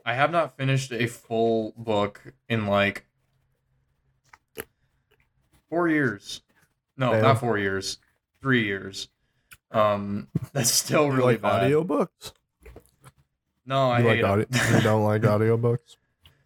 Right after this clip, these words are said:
Speaker 1: No, I,
Speaker 2: I don't,
Speaker 1: last,
Speaker 2: I don't
Speaker 1: yeah, I,
Speaker 2: mind
Speaker 1: last time I
Speaker 2: audiobooks.
Speaker 1: read a full book was for school, and it wasn't terrible. Like, I got it done. Um, I just, like, I hate being told to read something.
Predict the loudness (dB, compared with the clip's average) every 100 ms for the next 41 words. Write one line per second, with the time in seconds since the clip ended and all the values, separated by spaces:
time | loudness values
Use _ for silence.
0 | _ -8 -2 0 0 4 4 4 4 4
1 | 4 4 4 4 4 4 4 4 2 4
2 | 4 2 0 -4 -2 0 0 -2 -4 -4
3 | -6 -2 0 0 -2 -6 -4 0 0 -2
4 | -2 2 2 2 -4 -8 -4 -2 0 -2
5 | -4 -6 -6 -6 -6 -2 0 0 -2 -4
6 | -2 -2 -4 -12 -18 _ -20 _ _ _
7 | -2 0 0 -2 -10 _ _ -2 0 0
8 | 0 0 -2 _ _ _ _ _ _ _
9 | _ -6 -4 -2 -2 -2 -4 -2 -4 -6
10 | -2 0 -2 -4 -6 -2 -2 -2 0 0
11 | -2 -2 -2 -2 -8